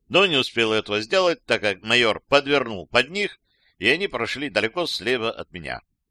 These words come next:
Майор забарабанил другой рукой по другому борту. Он пытался помочь мне сориентироваться,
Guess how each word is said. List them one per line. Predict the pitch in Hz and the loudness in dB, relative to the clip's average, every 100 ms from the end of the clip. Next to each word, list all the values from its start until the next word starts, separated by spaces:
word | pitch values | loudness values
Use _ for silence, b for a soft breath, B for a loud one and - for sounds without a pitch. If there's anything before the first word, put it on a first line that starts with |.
| _ _ _ _ - | _ _ _ _ -6
Майор | 82 117 160 | 0 2 2
забарабанил | 156 165 156 131 135 151 | 2 2 4 4 4 2
другой | 151 175 120 | -4 0 0
рукой | 110 101 104 92 | 0 -2 -4 -2
по | 123 | -2
другому | 151 120 107 101 | -2 -2 -2 0
борту. | 104 98 101 107 _ b b b | 0 0 -2 -10 _ b b b
Он | 101 110 | -2 0
пытался | 113 113 113 110 107 | -2 0 0 0 -2
помочь | 101 107 107 - | -4 -4 -4 -6
мне | 98 107 104 | -8 -8 -4
сориентироваться, | 104 101 101 101 - 131 123 98 - 90 | -2 -2 -2 -6 -6 -6 -4 -4 -6 -10